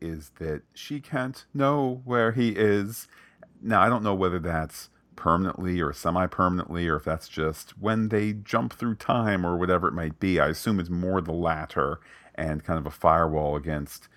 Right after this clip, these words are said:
the Chronicoms meeting up with them, and, you know, this way the one doesn't know where the other is, that kind of thing. But I don't know. I feel like as we approach this final season, it's a completely, you know,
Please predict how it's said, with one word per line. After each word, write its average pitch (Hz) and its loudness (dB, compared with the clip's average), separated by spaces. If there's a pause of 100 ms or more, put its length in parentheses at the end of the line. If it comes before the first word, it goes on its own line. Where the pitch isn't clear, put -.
(320)
the 80 -6
Chronicoms 78 0 (340)
meeting 87 2
up 78 0
with 80 -4
them, 76 0
and, 71 -4 (200)
you 80 -10
know, 62 -2
this - -10
way 73 0 (200)
the 80 -4
one 76 -2
doesn't 69 -6
know 73 -4
where 73 -4
the 69 -2
other 71 -2
is, 69 -2
that 73 -4
kind 73 -2
of 69 -10
thing. 67 -8
But 64 0 (880)
I 110 8
don't 117 4
know. 104 6
I 73 0
feel 110 0
like 92 4
as 90 0
we 92 -2
approach 90 -2
this 85 -6
final 85 0
season, 78 -4
it's 76 -10
a 76 -8
completely, 82 -8 (300)
you 87 -8
know, 71 -4